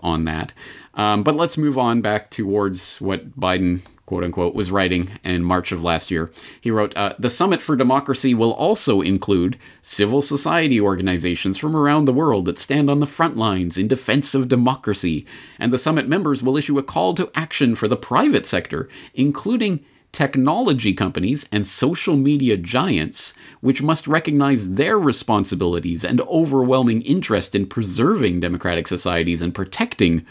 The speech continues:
free speech." Ooh, free speech. At the same time, <laughs> but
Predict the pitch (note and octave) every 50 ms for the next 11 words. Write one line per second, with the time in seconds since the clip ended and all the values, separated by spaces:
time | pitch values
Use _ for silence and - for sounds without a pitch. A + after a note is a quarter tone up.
0 | - _ - - - - G#2+ G#2+ C3+ D#3 E3 B2+ G2+ - - - D3+ A3 A#3 D3
1 | - - - - - - C#4+ - - - - - - C#4 C#4+ C#4 - - - B3+
2 | - - - - - - - - - - - - - - - D3 F3 - C3+ -
3 | - D3 C3 A2+ A2 - A3+ C#4 G3+ A2+ F2+ E2+ F2 A2+ D#3 - _ - C#3+ C#3+
4 | - - A2 G2+ - - - - - - - - - - A#2 - - D#2+ G2 -
5 | - -